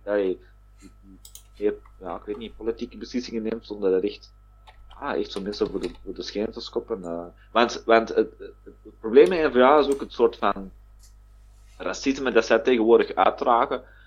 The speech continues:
dat dat ook overgenomen wordt en, en, en openlijker geuit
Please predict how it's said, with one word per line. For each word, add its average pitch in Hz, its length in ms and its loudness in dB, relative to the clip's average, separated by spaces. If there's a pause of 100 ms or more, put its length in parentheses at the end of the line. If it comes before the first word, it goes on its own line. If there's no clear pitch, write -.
(240)
dat 107 180 0
dat 98 120 4
ook 120 160 0
overgenomen 147 640 6
wordt 147 240 0
en, 104 180 -2
en, 101 280 -8
en 95 180 -20 (100)
openlijker 123 960 2 (280)
geuit 117 400 4